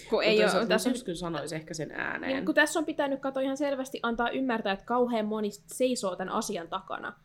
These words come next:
Speaker 2: niin mä väitän, että tää muuan lähde on joku, joka on jo mainittu täällä tekstissä, että siitä tulee semmonen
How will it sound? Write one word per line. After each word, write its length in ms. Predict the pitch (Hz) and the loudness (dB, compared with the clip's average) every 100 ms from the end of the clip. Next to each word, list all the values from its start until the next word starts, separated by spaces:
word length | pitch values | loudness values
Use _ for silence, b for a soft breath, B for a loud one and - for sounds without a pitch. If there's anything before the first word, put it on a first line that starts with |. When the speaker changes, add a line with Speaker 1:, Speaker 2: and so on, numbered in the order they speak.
| b b b | b b b
Speaker 2:
niin 100 | 220 | -2
mä 80 | 226 | 2
väitän, 280 | 269 269 240 | 2 2 0
että 100 | 233 | 0
tää 100 | 220 | 0
muuan 400 | 240 262 226 208 | 2 2 2 2
lähde 440 | 240 233 226 - | 2 0 -4 -2
on 140 | 190 196 | -2 0
joku, 380 | 220 - 180 - | 0 0 -6 -2
joka 260 | 202 202 | 0 2
on 60 | 202 | 2
jo 80 | 214 | 2
mainittu 520 | 240 233 202 202 202 | 2 0 -2 -2 -6
täällä 340 | - 190 208 | -4 -2 0
tekstissä, 520 | 247 254 - 220 - - | 0 -2 -2 -6 -4 -4
että 300 | 196 - 190 | -6 -6 -2
siitä 220 | 220 220 262 | 0 0 2
tulee 160 | 202 202 | 2 2
semmonen 340 | 220 196 | -2 -2